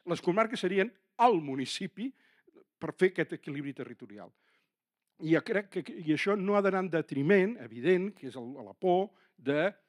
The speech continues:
que hem de fer-ho bé, que hem de tenir-ho tot en compte, que hem d'integrar tots els elements, canvi climàtic, etcètera. Però el problema és que quan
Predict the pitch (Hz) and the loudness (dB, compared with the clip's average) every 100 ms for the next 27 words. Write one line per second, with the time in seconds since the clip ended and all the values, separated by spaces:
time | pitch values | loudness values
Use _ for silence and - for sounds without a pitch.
0 | _ _ - 151 120 - - 214 220 202 | _ _ -4 -2 -2 -2 6 10 12 10
1 | 208 208 _ _ - 160 143 135 123 127 | 6 -4 _ _ -4 -2 -2 -6 -10 -8
2 | 147 139 208 - 208 196 165 185 185 _ | -6 -4 -6 2 2 2 -2 -6 -6 _
3 | _ - 165 160 147 151 147 143 - 151 | _ -6 -4 0 -2 0 -2 -2 -2 -4
4 | 143 131 123 156 185 180 - 139 131 127 | -4 -6 -4 0 0 0 -4 -6 -6 -8
5 | 135 165 165 135 139 175 196 190 220 226 | -4 -4 -6 -14 -8 -6 -4 -2 0 0
6 | 262 214 - 170 | 0 -4 0 0